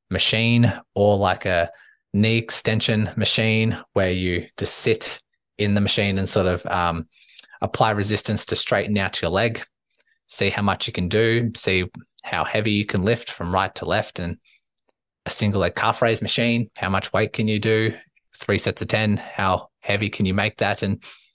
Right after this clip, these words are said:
just trying to work out those strength deficits, if there are any.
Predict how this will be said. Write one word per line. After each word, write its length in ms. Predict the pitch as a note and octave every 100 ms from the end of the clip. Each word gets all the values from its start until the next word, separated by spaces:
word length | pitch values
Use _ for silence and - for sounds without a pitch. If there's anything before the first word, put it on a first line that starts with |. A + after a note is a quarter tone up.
| _
just 140 | - -
trying 140 | D3+
to 80 | G#2
work 200 | G#2 G#2+
out 140 | F#2+
those 220 | - G#2+ -
strength 460 | - A2+ A#2+ -
deficits, 540 | A#2 - - B2+ - -
if 120 | -
there 200 | F#2 F2+
are 320 | F#2 G2+ - - -
any. 400 | A2 A2+ C#3 -